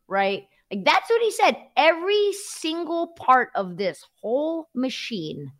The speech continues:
needs to get better. Not just our coaching and our players, but even the dude washing my jersey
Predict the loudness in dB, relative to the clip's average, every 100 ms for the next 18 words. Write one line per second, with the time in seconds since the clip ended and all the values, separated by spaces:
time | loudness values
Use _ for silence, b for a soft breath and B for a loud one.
0 | _ _ _ 0 0 0 -4 -4 -2 0
1 | -2 -4 -6 -6 -12 _ _ _ _ 0
2 | 0 0 -4 -6 -6 _ _ _ _ _
3 | -2 0 0 0 0 0 -2 2 2 2
4 | 0 0 0 -2 -4 -2 2 2 2 2
5 | 0 0 0 0 4 4 4 -2 -2 0
6 | 0 0 -4 -2 -2 -2 -6 -10 -12